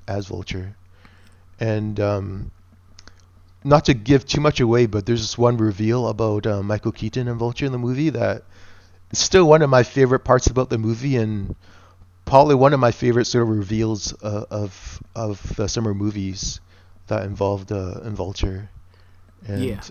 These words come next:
Speaker 1: I, I liked how it played out afterwards, so that was re-, another really cool thing about it. And, um, I,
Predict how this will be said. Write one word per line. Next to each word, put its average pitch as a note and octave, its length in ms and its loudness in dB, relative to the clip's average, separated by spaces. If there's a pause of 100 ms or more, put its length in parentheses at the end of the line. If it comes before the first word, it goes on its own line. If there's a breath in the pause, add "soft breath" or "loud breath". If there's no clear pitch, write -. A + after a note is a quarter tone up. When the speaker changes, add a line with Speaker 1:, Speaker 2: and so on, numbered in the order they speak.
(100)
Speaker 1:
I, G#2+ 100 -4
I G2 120 -4
liked A#2+ 220 -4
how A#2 160 2
it G2+ 100 -8
played A2 240 -4
out G2 160 -2
afterwards, F#2+ 560 -4
so G2+ 240 -6
that G#2+ 160 -4
was B2 200 -4
re-, A#2 120 -6
another A2 260 -6
really G2+ 220 -6
cool G#2+ 200 -2
thing G#2 180 -8
about F#2+ 240 -8
it. G2 180 -10 (1200 soft breath)
And, G#2+ 340 -4
um, G#2 500 -4 (1200 loud breath)
I, C#3+ 260 8